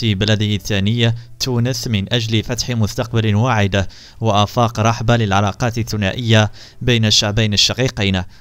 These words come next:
وقدم رئيس الجمهورية بالمناسبة شكره وتقديره للملك محمد الثالث على إفاده رئيسي مجلس النواب والمستشارين خلال جلسة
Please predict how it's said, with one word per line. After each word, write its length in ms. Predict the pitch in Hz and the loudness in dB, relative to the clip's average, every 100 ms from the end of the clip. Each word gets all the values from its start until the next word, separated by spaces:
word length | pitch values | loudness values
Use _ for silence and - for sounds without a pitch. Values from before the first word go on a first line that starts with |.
| - | -2
وقدم 540 | 104 90 117 107 104 | 0 0 0 0 2
رئيس 360 | 104 101 113 117 | 2 0 -2 -2
الجمهورية 720 | 104 104 98 104 107 113 104 | -2 0 0 0 2 0 0
بالمناسبة 840 | 107 110 101 98 120 117 113 110 107 - - | 0 0 0 0 -2 -2 4 4 4 0 -14
شكره 520 | - - 147 143 117 107 | -4 -2 0 2 4 4
وتقديره 720 | 98 95 104 117 120 110 110 | 2 0 -4 -2 0 2 2
للملك 460 | 104 95 113 110 | 0 0 0 -2
محمد 340 | 110 - 117 107 | -4 -4 0 0
الثالث 500 | 98 143 110 104 113 101 - - - | 0 -2 -2 -2 -2 -4 -6 -16 -4
على 380 | 113 104 98 104 | 0 2 2 -2
إفاده 480 | - 120 113 110 | -2 0 2 2
رئيسي 500 | 101 - 98 - 120 | 0 -2 -6 -4 -2
مجلس 380 | 113 113 110 110 | 2 0 0 -2
النواب 440 | 110 101 98 113 117 | 0 0 2 2 2
والمستشارين 840 | 107 107 - 110 113 127 104 95 - - | 2 0 -2 2 2 2 0 0 -2 -6
خلال 500 | - 120 123 107 95 | 0 4 6 6 2
جلسة 400 | 110 113 120 | 2 0 -2